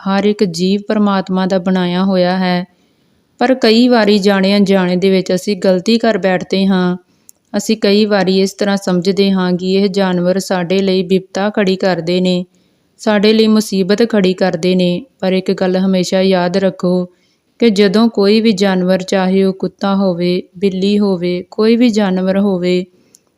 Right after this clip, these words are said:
ਜੇ ਉਹ ਮਾੜੇ ਸਮੇਂ ਦੇ ਵਿੱਚ ਹੈ, ਕਿਸੇ ਦਿੱਕਤ ਦੇ ਵਿੱਚ ਹੈ, ਦੁੱਖ ਤਕਲੀਫ ਦੇ ਵਿੱਚ ਹੈ, ਤਾਂ ਸਾਡਾ ਇਨਸਾਨਾਂ ਦਾ ਪਹਿਲਾ ਫਰਜ਼ ਬਣਦਾ ਹੈ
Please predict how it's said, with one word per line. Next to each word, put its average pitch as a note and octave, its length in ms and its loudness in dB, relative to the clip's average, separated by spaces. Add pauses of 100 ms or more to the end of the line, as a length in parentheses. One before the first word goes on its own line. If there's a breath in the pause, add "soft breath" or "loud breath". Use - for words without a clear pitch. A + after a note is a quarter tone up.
(100)
ਜੇ G#3 140 4
ਉਹ A#3+ 140 6
ਮਾੜੇ G#3 320 4
ਸਮੇਂ A3 360 0
ਦੇ A3 140 2
ਵਿੱਚ G#3+ 280 0
ਹੈ, F#3+ 340 -2 (200)
ਕਿਸੇ G3+ 300 -2
ਦਿੱਕਤ F#3+ 440 -4
ਦੇ G3+ 140 2
ਵਿੱਚ F#3+ 320 -2
ਹੈ, F3+ 340 -4 (680)
ਦੁੱਖ A3+ 320 2
ਤਕਲੀਫ G#3 600 0
ਦੇ A#3 160 4
ਵਿੱਚ G#3 280 2
ਹੈ, F#3 320 -2 (220)
ਤਾਂ G3 120 -2
ਸਾਡਾ F#3 380 -2
ਇਨਸਾਨਾਂ F#3 500 0
ਦਾ F#3 160 0
ਪਹਿਲਾ F#3+ 400 -2
ਫਰਜ਼ F#3+ 300 -2
ਬਣਦਾ F3+ 440 -2
ਹੈ F#3 300 0